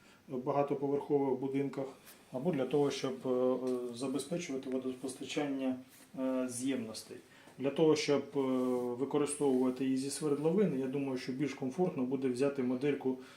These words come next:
е, з, трошки з більшою про-, е, потужністю мотора.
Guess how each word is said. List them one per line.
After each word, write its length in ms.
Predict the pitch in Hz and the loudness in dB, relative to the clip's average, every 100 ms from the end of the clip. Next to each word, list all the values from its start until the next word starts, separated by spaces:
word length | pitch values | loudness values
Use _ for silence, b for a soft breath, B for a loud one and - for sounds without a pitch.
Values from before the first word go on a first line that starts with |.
| B - | B -4
е, 40 | 127 123 123 120 120 | -2 0 -2 -4 -4
з, 120 | - - _ | -8 -8 _
трошки 500 | 139 151 - 143 143 - _ _ _ - | 2 2 2 0 -2 -6 _ _ _ -12
з 100 | 117 | -10
більшою 560 | 127 147 - 135 131 131 | -6 -6 0 0 0 0
про-, 140 | 135 | -4
е, 680 | 135 135 131 131 127 123 120 139 | -2 0 2 2 2 2 0 -4
потужністю 520 | 135 127 127 - 135 | -2 -2 -2 -2 -4
мотора. 360 | 131 120 101 | -4 -4 -6